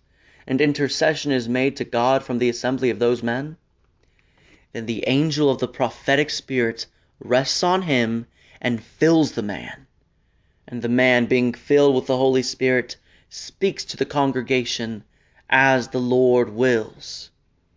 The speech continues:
Thus then, the Spirit of the Godhead will be plain. Such then is the power of the Lord concerning the Spirit of the Godhead.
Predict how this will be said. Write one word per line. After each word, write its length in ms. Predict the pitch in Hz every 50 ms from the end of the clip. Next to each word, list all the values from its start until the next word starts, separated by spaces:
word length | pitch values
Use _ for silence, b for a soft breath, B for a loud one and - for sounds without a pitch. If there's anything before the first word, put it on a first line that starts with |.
| _ _ _ _ _ _ _ _ _ _ _ _ _ -
Thus 280 | - 127 123 120 - -
then, 240 | - - - - - - _ _ _ _ _ _ _ _ _ _ _
the 100 | 104 101
Spirit 340 | - - - 131 127 123 117
of 80 | 95
the 80 | 120 110
Godhead 580 | 117 113 113 113 107 - - 120 113 104 - -
will 220 | 117 120 120 117
be 160 | - 113 104
plain. 500 | 107 - - 120 117 107 - - - - _ _ _ _ _ _ _ _ _ _ _ _ _ _ _ _
Such 360 | - - 135 127 - - -
then 200 | - - - - - _ _ _ _ _ _ _ _ _ _ _ _
is 160 | - 120 117 -
the 100 | - -
power 380 | - 120 117 117 110 113 113
of 80 | 104 107
the 60 | 110
Lord 440 | 110 113 117 113 113 107 104 101 -
concerning 540 | - 104 98 - - 117 113 104 101 104 98
the 80 | -
Spirit 400 | - - - - 110 107 104 95
of 100 | 98 -
the 80 | - -
Godhead. 540 | - - - - - - - - - -